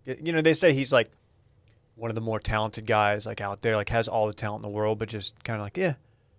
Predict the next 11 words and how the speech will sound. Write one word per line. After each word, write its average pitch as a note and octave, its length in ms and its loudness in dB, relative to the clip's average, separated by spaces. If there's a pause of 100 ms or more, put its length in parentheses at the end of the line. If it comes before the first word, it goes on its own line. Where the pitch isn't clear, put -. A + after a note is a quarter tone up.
(240)
you G3 80 0
know, C#3+ 180 2 (320)
it's - 100 -8
a F3+ 40 0
career." B2 420 4 (640)
Doesn't B2+ 240 6
really, A#2 240 6 (100)
he's C#3+ 260 -8
won C3 260 0 (280)
one B2+ 220 0
major, A2 500 2